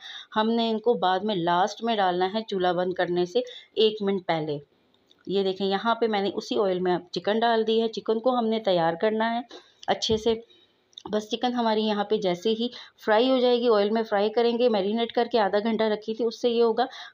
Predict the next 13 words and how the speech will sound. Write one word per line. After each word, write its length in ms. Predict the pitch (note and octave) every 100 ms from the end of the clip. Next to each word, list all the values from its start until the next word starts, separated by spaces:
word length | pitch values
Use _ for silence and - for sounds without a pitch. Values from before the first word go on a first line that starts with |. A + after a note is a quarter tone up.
| -
हमारी 320 | G#3+ A3 A#3+
चिकन 280 | A3+ A3 A3+
जो 100 | A3+
है 60 | B3
टेंडर 340 | G#3 G#3+ C4+
हुई 220 | C4+ B3+
हुई 180 | B3 B3
है 140 | B3+ C4+ - -
तो 60 | A#3+
फ़ौरन 380 | A#3 G#3+ G#3
जो 160 | G3+ F#3+
है 200 | F3+ G3
इसमें 280 | F#3 - A3+